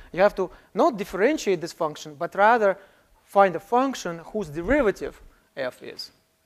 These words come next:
That's what we call antiderivative. So in other words, find g such that g prime is f.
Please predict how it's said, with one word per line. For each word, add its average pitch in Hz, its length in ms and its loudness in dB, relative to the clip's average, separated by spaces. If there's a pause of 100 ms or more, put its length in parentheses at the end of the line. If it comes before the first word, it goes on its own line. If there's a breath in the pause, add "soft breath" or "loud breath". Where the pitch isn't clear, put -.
That's 180 180 -2
what 175 100 -8
we 156 60 -12
call 160 200 -6
antiderivative. 131 640 -12 (140)
So 123 140 -12
in 143 60 -8
other 151 140 -10
words, 123 280 -12 (540 soft breath)
find 196 360 -2 (160)
g 226 320 -6
such 170 340 -12
that 143 240 -10 (2500 loud breath)
g 180 160 -10
prime 190 520 -2
is 139 140 -18
f. 135 300 -16